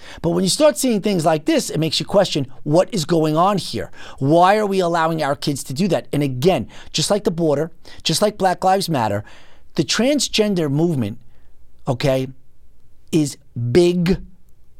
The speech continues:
bucks. I'm gonna say that again. The transgender movement is a huge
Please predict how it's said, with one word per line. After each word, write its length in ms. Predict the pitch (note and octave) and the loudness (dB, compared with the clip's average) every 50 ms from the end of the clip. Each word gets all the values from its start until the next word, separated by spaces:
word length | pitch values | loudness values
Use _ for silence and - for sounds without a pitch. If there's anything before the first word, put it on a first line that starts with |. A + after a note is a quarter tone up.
| - - - - - - | -20 -20 -18 -8 -2 2
bucks. 720 | - E3+ - - - - - - - - - - - - - - - - - - - - - - - - - - - - - - - - - - | 2 2 2 0 -6 -4 -2 -2 0 0 -2 -4 -6 -8 -16 -20 -20 -20 -20 -20 -20 -20 -20 -20 -20 -20 -20 -20 -20 -20 -20 -20 -20 -16 -6 -2
I'm 60 | E3 D3+ | 0 0
gonna 140 | E3 D#3+ | 2 2
say 180 | D3+ - F#3 F3+ | 2 2 2 2
that 160 | E3 F3 E3+ | 2 0 0
again. 260 | E3+ D3+ E3+ D3 A2 - - - - | 0 0 -2 -2 -4 -6 -12 -8 -4
The 80 | - C#3+ | -4 -2
transgender 1040 | - - - - G3+ A3 A#3+ C#4+ D4+ A#3+ G3 - E3 F3 G3+ G#3 G3+ F#3+ F#3+ F3+ | -2 -2 0 0 2 2 2 2 2 0 -2 -2 0 2 2 2 2 2 2 2
movement 500 | F3 F3 F3+ F#3+ F3 D3+ C#3 A#2+ G#2+ - - - - - - - - - - | 2 2 2 2 2 2 0 -2 -2 -4 -8 -14 -18 -20 -18 -20 -20 -8 -2
is 200 | - G#3 F#3 C#3+ | 0 2 2 4
a 100 | G3 F3+ | 2 2
huge 920 | F3 - - - - - - - C4 B3+ A#3+ A#3+ A#3+ A#3+ G#3+ - - - | 0 0 -2 -2 -2 0 2 4 4 6 6 6 4 4 2 0 -4 -8